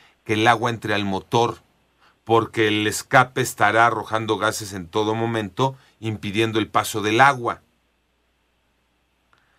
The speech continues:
Eh, eh, eh, ¿qué más? Prueba los frenos cuando ya pasaste, ¿no? Frena despacio, de forma constante, para que,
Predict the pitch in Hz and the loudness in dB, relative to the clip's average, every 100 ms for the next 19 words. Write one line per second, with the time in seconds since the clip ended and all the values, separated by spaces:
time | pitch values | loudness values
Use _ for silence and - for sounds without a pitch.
0 | _ _ - 98 98 98 95 95 95 - | _ _ -12 -8 -6 -6 -10 -12 -14 -12
1 | 87 87 107 98 92 - - - _ _ | -12 -8 -6 -2 -4 -6 -14 -20 _ _
2 | _ _ _ _ _ _ _ _ _ _ | _ _ _ _ _ _ _ _ _ _
3 | 107 120 110 90 - 131 165 185 160 - | 0 2 2 -2 -6 -2 -2 -2 -8 -8
4 | 101 87 95 110 98 - 120 - 135 135 | -8 -4 -4 -4 -6 -4 -6 -6 -12 -14
5 | _ - - _ - 98 98 92 - - | _ -20 -20 _ -8 -4 -4 -4 -6 0
6 | 117 110 113 90 - 98 101 - 92 82 | 0 0 -6 -8 -8 -6 -6 -8 -12 -6
7 | - 113 110 - 104 _ _ _ _ 101 | -2 -2 -2 -6 -8 _ _ _ _ -2
8 | 92 85 - 92 87 87 85 | -2 -6 -8 -4 -2 -2 -4